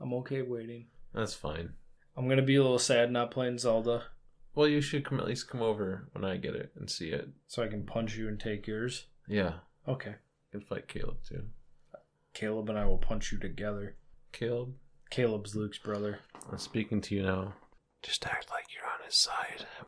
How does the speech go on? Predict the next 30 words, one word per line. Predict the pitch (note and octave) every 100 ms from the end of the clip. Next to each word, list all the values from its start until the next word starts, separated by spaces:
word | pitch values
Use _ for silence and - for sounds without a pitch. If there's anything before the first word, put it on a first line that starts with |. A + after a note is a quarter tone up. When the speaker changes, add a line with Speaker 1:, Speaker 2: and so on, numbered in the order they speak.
| _ -
Speaker 2:
Donkey | - - - -
punch | - - -
him | -
in | -
the |
back | - - -
of | -
the | - - -
head. | - - - _ -
Speaker 1:
Well, | B2 B2+ B2 - -
you | B2+
heard | A#2+ D3 C3
both | B2+ B2+
Luke | B2 B2 B2
and | A2+
I's, | A2 A2 A2
uh, | G#2+ G#2 G2+ - - - - - - - - -
opinions | - C3+ A#2 A2 G#2+
on | A2 G#2+
the | G#2
Switch. | - G#2+ G#2 - -
Luke's | A#2+ G#2+ - - - - -
really | B2 B2 A#2+
excited. | A2+ - A2+ A2+ A2
I'm | A2 A#2 A2+ A#2+ - - - -
somewhat | - - - A#2+ A2 A2 G#2
excited, | G#2 - A2 G#2 G#2 G#2 G#2+ - - -
or | G2+
cautiously | G2 A2+ G#2 - G#2 - G#2+
optimistic. | G#2 G#2 - G#2 G#2+ - A#2 -